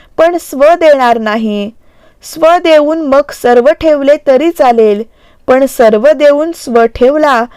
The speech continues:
तर ते मात्र चालणार नाही. म्हणजेच मी देतो ही भावना राहिली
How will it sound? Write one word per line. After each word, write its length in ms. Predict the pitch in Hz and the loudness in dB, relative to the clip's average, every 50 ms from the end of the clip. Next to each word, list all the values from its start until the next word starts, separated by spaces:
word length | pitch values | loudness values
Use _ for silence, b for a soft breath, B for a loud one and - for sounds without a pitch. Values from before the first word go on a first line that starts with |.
| b b b b b - | b b b b b -2
तर 160 | 302 311 339 349 - - | 0 0 0 -2 -2 0
ते 160 | 262 269 302 330 | 2 2 2 2
मात्र 460 | 311 294 254 233 - - 233 240 294 | 0 -2 -2 -2 -2 -2 0 0 0
चालणार 560 | 302 - 294 233 220 214 208 214 247 311 339 | 0 0 0 0 0 0 0 0 0 -2 -2
नाही. 460 | 320 277 233 240 226 220 208 202 202 214 - _ _ _ _ _ _ _ - | -2 -2 -2 -4 -4 -4 -6 -6 -8 -10 -14 _ _ _ _ _ _ _ -12
म्हणजेच 760 | 226 214 220 208 220 247 247 294 302 277 240 208 208 - b b b b b b b b | -6 -2 -2 0 -2 -2 -2 0 2 2 2 0 -4 -8 b b b b b b b b
मी 280 | - 240 277 320 359 370 | -6 -4 -2 -2 -2 -2
देतो 460 | 339 349 302 277 269 - - 254 269 294 | 0 2 2 2 2 2 2 2 2 2
ही 160 | 285 - 294 294 | 0 -2 -4 -4
भावना 540 | 240 247 226 226 220 233 233 226 233 226 220 | -4 -2 -2 -2 -2 -2 -2 -2 -2 -2 -2
राहिली 540 | 214 220 226 254 311 330 330 320 269 233 226 | -2 -2 0 -2 -2 -2 -2 -4 -4 -4 -6